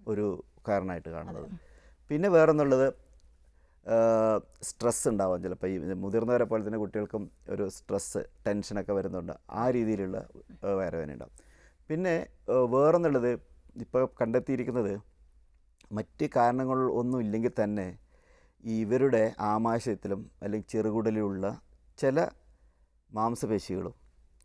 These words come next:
Speaker 1: അല്ലെങ്കിൽ ചില, ആ, ഞരമ്പുകളും നെർവ്സ് ഇതിന് ചെറിയ തകരാറുകളുണ്ടെങ്കിൽ, ഉം, അത് ജന്മന ഉണ്ടാകുന്ന ചില തകരാറുകൾ,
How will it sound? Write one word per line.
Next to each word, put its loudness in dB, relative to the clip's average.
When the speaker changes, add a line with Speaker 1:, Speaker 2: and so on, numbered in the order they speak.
Speaker 1:
അല്ലെങ്കിൽ -2
ചില, 2
ആ, 4
ഞരമ്പുകളും 2
നെർവ്സ് 0
ഇതിന് 0
ചെറിയ 2
തകരാറുകളുണ്ടെങ്കിൽ, 0
ഉം, -14
അത് -6
ജന്മന -2
ഉണ്ടാകുന്ന -2
ചില -4
തകരാറുകൾ, -6